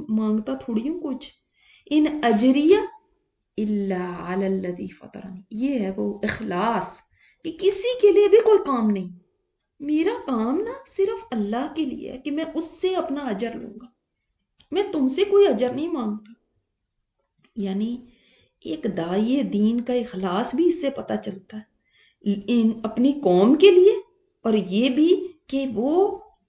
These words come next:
अल्लाह ताला के लिए अपने अमल को खालिस रखते थे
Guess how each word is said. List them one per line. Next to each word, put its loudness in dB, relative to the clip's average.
अल्लाह 2
ताला -2
के -4
लिए -2
अपने -4
अमल -2
को -8
खालिस -2
रखते -8
थे -16